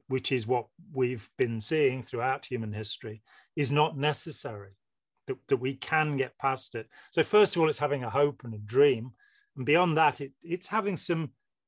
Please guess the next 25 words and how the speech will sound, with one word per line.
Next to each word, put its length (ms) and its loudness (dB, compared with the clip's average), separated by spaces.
fairly 280 4
simple 380 0
ideas, 680 -2
um, 580 -6
you 140 -12
know, 60 -6
really 240 2
not 420 -2
tremendously 580 -4
complicated. 680 -6
Yuval 360 0
Noah's 360 2
ideas 640 -10
about 480 -8
awe, 240 0
belief, 420 -4
and 160 -8
fervor, 380 0
for 160 -14
example, 500 -6
which, 140 -8
which 160 -10
I 80 -2
think 240 -4
if, 100 -14